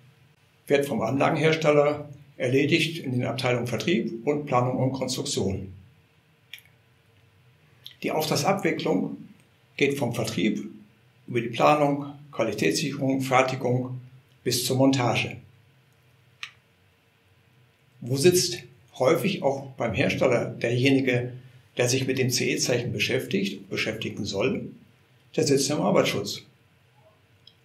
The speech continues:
Auch da gibt's meinen Ingenieur Stör nicht. Nur was hat der Arbeitsschutz mit den Produkten zu tun, die wir herstellen? Gar nichts.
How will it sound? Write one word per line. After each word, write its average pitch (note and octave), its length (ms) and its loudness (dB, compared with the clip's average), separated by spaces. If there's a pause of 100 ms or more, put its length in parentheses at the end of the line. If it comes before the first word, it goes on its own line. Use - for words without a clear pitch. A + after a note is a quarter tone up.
(120)
Auch B2 160 -4
da D#3 240 4
gibt's - 480 -2 (180)
meinen C#3 400 0
Ingenieur B2+ 380 -2
Stör C3 240 2
nicht. - 320 -2 (1700)
Nur C3+ 140 0
was D#3+ 160 4
hat E3+ 140 4
der C3+ 140 2
Arbeitsschutz F3 720 0 (440)
mit C#3+ 140 2
den B2+ 100 0
Produkten D#3+ 420 0
zu - 220 0
tun, A#2 220 -2
die G#2+ 140 -2
wir A2 80 -6
herstellen? - 520 -6 (1080)
Gar C#3+ 240 0
nichts. - 260 -6